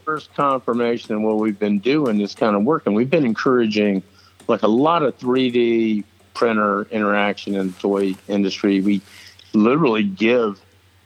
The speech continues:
you know, three D printers away to some creators and, and other supplies they might need because we wanna see this stuff flourish.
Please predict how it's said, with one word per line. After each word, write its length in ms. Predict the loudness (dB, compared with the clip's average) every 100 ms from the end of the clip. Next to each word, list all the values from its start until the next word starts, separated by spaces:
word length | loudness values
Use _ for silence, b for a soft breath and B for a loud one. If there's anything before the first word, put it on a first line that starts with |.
| _ _ _ -2
you 80 |
know, 120 | 0 0
three 260 | 0 0
D 160 | 0 -2
printers 520 | 0 0 0 -2 -4
away 540 | -2 0 2 0 -2
to 180 | -4 -6
some 380 | -2 0 0 0
creators 800 | -2 0 0 0 0 -2 -4 -14 _ _ _ _ _ -4
and, 320 | 0 0 2
and 160 | 0 2
other 300 | 2 2 0
supplies 540 | -2 -2 2 2 0
they 80 | -4
might 220 | -4 -2
need 220 | 0 0
because 440 | 0 0 -2 -2 -10 _ _ _ _
we 200 | -2 0
wanna 440 | 0 0 0 0 -2
see 360 | -4 -2 -2
this 240 | 0 -2 -4
stuff 580 | -4 0 0 -2 -10 -20 _ _ _ _ _ _ _ _ _ -20 _
flourish. 720 | -14 0 2 2 -4 -12 -12